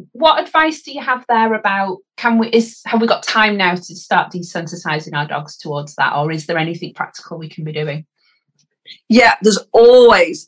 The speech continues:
Speaker 2: practical things that you can do, and you've always got time to start.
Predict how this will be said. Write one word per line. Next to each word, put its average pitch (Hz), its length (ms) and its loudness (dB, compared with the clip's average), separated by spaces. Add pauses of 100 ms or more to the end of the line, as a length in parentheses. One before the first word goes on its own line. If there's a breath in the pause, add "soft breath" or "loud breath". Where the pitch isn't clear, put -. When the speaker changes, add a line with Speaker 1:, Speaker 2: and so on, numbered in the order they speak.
Speaker 2:
practical - 440 -6
things 175 260 -10
that - 100 -10
you 160 100 -4
can 165 140 -8
do, 156 280 2
and 165 100 -2
you've 160 200 -6
always 185 420 6
got - 200 -4
time 156 280 -4
to 151 100 -18
start. 151 580 0